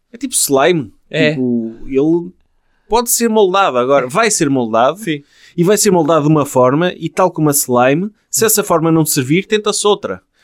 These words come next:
Speaker 1: E ele tem essa flexibilidade de, e, e, e ter princípios é mau para isso, porque o, uma pessoa, se tiver muitos princípios, não é pragmática e não
Speaker 2: É.
Speaker 1: faz aquilo que precisa de fazer. E ele tem, tem essa vantagem.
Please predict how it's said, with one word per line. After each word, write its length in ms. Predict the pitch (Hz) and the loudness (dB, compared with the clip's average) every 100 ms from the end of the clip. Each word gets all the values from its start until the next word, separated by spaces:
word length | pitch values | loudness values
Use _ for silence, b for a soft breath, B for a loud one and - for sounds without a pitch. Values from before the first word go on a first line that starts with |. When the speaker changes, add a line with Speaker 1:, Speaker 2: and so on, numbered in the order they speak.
| _ _ | _ _
Speaker 1:
E 100 | 143 | 2
ele 240 | 180 202 196 | 4 4 0
tem 200 | - 208 | 0 0
essa 220 | 208 202 196 | 0 -2 -4
flexibilidade 880 | - 180 - 160 143 123 110 113 117 | -4 -6 -4 0 0 2 2 0 -4
de, 180 | 135 160 175 | -6 -6 -4
e, 160 | 180 | -6
e, 340 | 196 180 190 170 | -6 -6 -10 -10
e 40 | |
ter 200 | 160 202 | -2 -2
princípios 540 | 180 170 160 180 175 175 | 0 -2 -2 -6 -4 -2
é 80 | 185 | 0
mau 220 | 165 143 | 0 -2
para 160 | 131 | 0
isso, 280 | 131 113 - | 0 0 -6
porque 240 | _ 123 151 | _ -8 -6
o, 60 | 147 B B | -6 B B
uma 180 | 147 165 | -4 -2
pessoa, 340 | 160 - 180 151 | -2 2 2 2
se 160 | - | -2
tiver 240 | - 156 165 | -2 0 2
muitos 200 | 160 - | 0 -2
princípios, 520 | 147 139 160 151 156 | -2 -2 -2 -6 -2
não 120 | 151 | 0
é 60 | 156 | 0
pragmática 640 | 147 151 131 120 135 - | 0 -2 0 0 0 -2
e 20 | 143 | -6
não 100 | 131 | -2
Speaker 2:
É. 60 | |
Speaker 1:
faz 160 | 127 127 | -2 -2
aquilo 240 | 131 139 | -2 -4
que 80 | - | -10
precisa 360 | - - 120 127 | -16 -8 -4 -4
de 60 | 120 | -6
fazer. 400 | 139 117 104 92 _ _ _ _ _ | -10 -10 -12 -18 _ _ _ _ _
E 140 | 117 | -2
ele 180 | 120 120 120 | 0 0 -2
tem, 320 | 131 123 123 | 0 0 -2
tem 220 | - 131 | -2 -2
essa 200 | 123 123 | -2 -4
vantagem. 640 | 110 110 101 92 90 101 | -4 -6 -6 -10 -12 -18